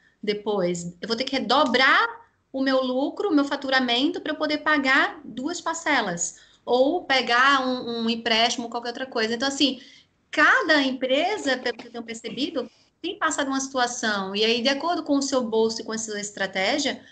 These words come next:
eles vão ver o que é melhor. Mas tem todo esse, todo esse, esse portfólio de opções aí que o próprio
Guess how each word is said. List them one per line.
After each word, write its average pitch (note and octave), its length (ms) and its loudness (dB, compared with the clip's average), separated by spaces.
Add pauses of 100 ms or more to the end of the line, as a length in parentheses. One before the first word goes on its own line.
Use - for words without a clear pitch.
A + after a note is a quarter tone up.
(200)
eles C#4+ 280 2
vão A#3 280 2
ver A#3+ 160 2
o B3+ 40 -2
que B3+ 80 -6
é C4 60 2
melhor. C4+ 500 4
Mas G#3 220 -2
tem B3 180 -4
todo B3 200 -2
esse, - 320 -2
todo B3 220 -4
esse, C4 460 -2 (280)
esse A3+ 180 -4
portfólio B3+ 720 2
de A#3 120 -2
opções A#3 440 -4
aí A3 180 -2
que A3+ 240 -4
o G#3+ 80 -6
próprio G3+ 580 -4